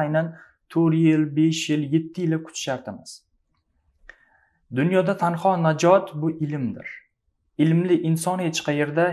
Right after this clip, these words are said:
hech kimni oldida va hech qachon qoqilmaydi, e, hech qayerda esa, nima deydi, bosh egilib qolmaydi. O'shaning uchun siz maqsad qo'ying.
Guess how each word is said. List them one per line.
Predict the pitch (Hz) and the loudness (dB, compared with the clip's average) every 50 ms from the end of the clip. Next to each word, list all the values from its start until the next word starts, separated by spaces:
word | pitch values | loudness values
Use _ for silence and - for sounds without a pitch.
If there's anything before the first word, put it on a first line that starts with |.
| 165 | 2
hech | 156 156 160 - - | 0 0 0 -2 -6
kimni | 151 151 147 139 | -6 -4 -2 0
oldida | 139 143 143 151 147 151 185 185 180 151 | 0 0 -2 -2 -2 2 2 2 2 2
va | 143 139 - - | -2 -2 -4 -4
hech | 147 147 147 - - 156 | -6 -6 -6 -6 -2 -2
qachon | 156 156 - 175 185 202 226 233 - - - - _ _ _ _ _ - - | -2 0 0 0 0 0 0 -2 -6 -14 -20 -20 _ _ _ _ _ -2 2
qoqilmaydi, | 160 156 156 - 147 147 156 156 156 160 156 175 190 202 220 254 - - _ _ _ _ _ _ _ _ _ _ _ _ _ _ _ _ - 113 | 2 2 4 2 0 0 2 0 0 0 -2 -2 -2 -2 -2 -4 -8 -12 _ _ _ _ _ _ _ _ _ _ _ _ _ _ _ _ -4 -2
e, | 117 117 117 117 120 - | 0 0 0 -2 0 0
hech | 170 170 170 - - | 0 0 0 0 0
qayerda | 160 160 156 160 160 160 | 2 2 2 2 0 0
esa, | 160 160 185 190 208 - - - _ - | 0 2 2 2 0 0 -4 -12 _ -10
nima | 147 151 165 160 | -6 -4 -2 0
deydi, | 156 131 117 113 101 - - - _ _ _ _ _ - | 0 0 0 -2 -4 -4 -8 -16 _ _ _ _ _ -2
bosh | 139 156 160 156 156 160 | 2 2 2 2 2 -2
egilib | 143 143 139 143 - - | -2 -2 -4 -6 -6 -6
qolmaydi. | 135 113 104 95 - - _ _ _ _ _ _ _ _ _ - | -6 -6 -6 -10 -16 -18 _ _ _ _ _ _ _ _ _ -2
O'shaning | 160 160 202 185 175 156 147 | 0 2 2 2 2 2 0
uchun | - 131 - - - - - - - _ _ _ _ - | -2 -4 -4 -4 -8 -14 -20 -20 -20 _ _ _ _ -8
siz | - - 175 175 175 - - 160 | -2 -2 -2 -2 -2 -4 -2 -2
maqsad | 165 165 - - 151 147 - - | -2 -2 -2 -4 -4 -6 -6 -6
qo'ying. | 135 123 117 117 113 113 | -4 -2 -2 -2 -2 -4